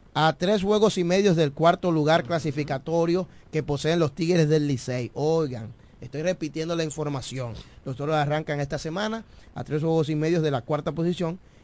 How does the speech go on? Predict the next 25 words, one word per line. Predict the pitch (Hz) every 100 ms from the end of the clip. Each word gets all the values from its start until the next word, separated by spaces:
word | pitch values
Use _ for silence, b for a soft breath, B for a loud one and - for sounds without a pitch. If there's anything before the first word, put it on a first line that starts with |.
| -
que |
ocupan | - 170 175 170
los | 135
Tigres | 147 147 143
del | 139 131
Licey. | 123 - 113 117 b b b -
La | 151
tropa | 185 214 220 214
taurina | 202 208 233 196 156 151 b b b -
tendrá | 156 156 175
la | 196
oportunidad | 185 160 170 160 170
de | 165
acercarse | 160 143 139 156 165 165
a | 147
dos | 165 233
partidos | - 180 - 202 185 156 - - - - - - - - -
del | 151
equipo | 151 151 165 208
azul, | 190 175
porque | 180 196 190 180
precisamente | 160 151 156 156 151
tienen | 147 147
dos | 151 139
partidos | 160 147 151 151